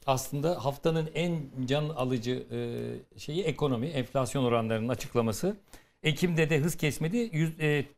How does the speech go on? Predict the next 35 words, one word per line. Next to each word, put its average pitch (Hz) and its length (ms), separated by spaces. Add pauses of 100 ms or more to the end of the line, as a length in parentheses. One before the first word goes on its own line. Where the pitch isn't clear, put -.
tuik'e 185 320
göre 156 180
yüzde 175 320
seksen 160 460
beş 190 220
nokta 160 400
elli 147 280
bir, - 380 (440)
e, 104 60
enflasyon. 110 840 (400)
Son 170 220
yirmi 165 280
dört 170 240
yılın 180 280 (200)
rekoru, 151 500 (100)
çok 170 240
daha 143 200
yüksek 127 380
hesaplayan 143 480
kurumlar 160 400
da 104 80
var 92 180
tabii. 139 260 (420)
Fakat - 340
tabii 165 200
bütün 160 280
bunlar 160 220
olup 143 260
biterken, 147 440
işte 101 200
Mahir 120 320
Ünal 120 220
meselesi 110 500
olup 104 240
biterken, 113 580